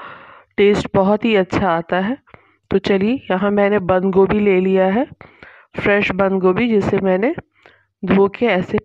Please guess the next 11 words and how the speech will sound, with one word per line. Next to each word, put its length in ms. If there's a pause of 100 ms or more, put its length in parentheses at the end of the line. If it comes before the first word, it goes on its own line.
पतले 260
पतले 320
slices 580
में 140 (560)
cut 220
कर 260
लिया 340
है। 200 (2000)
यहाँ 240
मैंने 240
लगभग 440